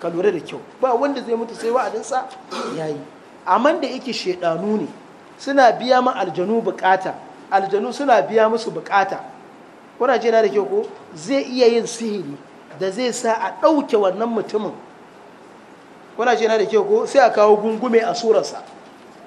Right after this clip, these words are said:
Sai a kawo gungume a surarsa. Sai a ce, "Ai sun yi hatsari." Sun yi hatsari. Wane ne gashi nan ya rasu. Shi kuma ya kaɗa shi uwa duniya. Shi ne sihiru takhayyul, kai ka dinga gani.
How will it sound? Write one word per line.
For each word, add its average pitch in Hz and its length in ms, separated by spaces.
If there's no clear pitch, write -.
Sai - 160
a 214 120
kawo 214 280
gungume 226 500
a 156 100
surarsa. 214 320
Sai 233 80
a - 40
ce, 202 100
"Ai 196 80
sun 220 160
yi 220 60
hatsari." 208 280
Sun 196 160
yi 226 60
hatsari. 226 300
Wane 214 280
ne 180 120
gashi 165 240
nan 196 120
ya 214 160
rasu. - 180
Shi 226 120
kuma 233 160
ya 233 140
kaɗa 254 220
shi 196 160
uwa 175 160
duniya. 180 360
Shi 247 160
ne 226 160
sihiru 247 420
takhayyul, 202 520
kai 254 140
ka - 120
dinga 208 280
gani. 175 260